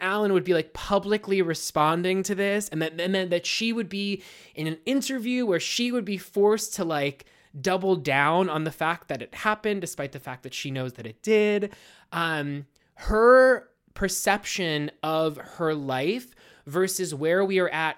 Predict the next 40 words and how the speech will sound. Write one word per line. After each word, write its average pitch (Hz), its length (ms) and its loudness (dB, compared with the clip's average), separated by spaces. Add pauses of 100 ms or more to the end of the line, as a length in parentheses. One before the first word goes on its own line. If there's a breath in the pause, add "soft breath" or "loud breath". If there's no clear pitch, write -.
(120)
culturally 226 880 -2 (340 loud breath)
are 160 220 0 (180)
just 202 420 -6
seem 220 280 -2
to 220 100 -6
be 202 240 -2
in 165 260 -4
such, 190 600 -2
um, 135 560 -2 (140)
friction 254 520 -2
with 262 120 0
one 262 180 0
another 269 540 2 (280 loud breath)
that 180 460 0 (240)
I 190 100 2
find 202 260 0
her 202 60 -2
to 202 80 2
be 180 180 -6
even 175 220 0
more 202 240 6
exciting 175 500 0
because 170 380 -2 (300 loud breath)
Pamela 208 400 0
would 214 140 2
say, 135 400 -2 (260 soft breath)
"Life 160 340 2
is 196 120 -2
hard. 131 480 0 (340)
Life 165 420 4
is 147 140 -4
hard. 107 400 -8
Not 180 260 0
my 202 280 2
life 180 280 2
is 151 140 -8
hard. 139 360 -2
Life 151 440 0
is 175 140 -6
hard. 123 480 -2